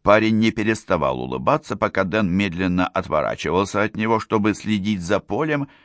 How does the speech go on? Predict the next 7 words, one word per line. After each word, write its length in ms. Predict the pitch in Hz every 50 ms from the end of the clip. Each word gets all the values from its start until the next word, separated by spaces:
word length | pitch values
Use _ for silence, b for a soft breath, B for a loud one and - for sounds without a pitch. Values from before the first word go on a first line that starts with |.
| b b b
где 260 | - 107 104 123 120
Кенни 400 | 120 _ 143 143 139 131 127 127
уже 300 | 127 131 131 117 110 127
упирал 520 | 120 107 95 - - 98 95 104 101 98
ногу 380 | 92 95 101 98 98 87 90 92
в 80 | 87 -
колодку. 600 | - 78 78 73 78 90 92 - - 151 156 156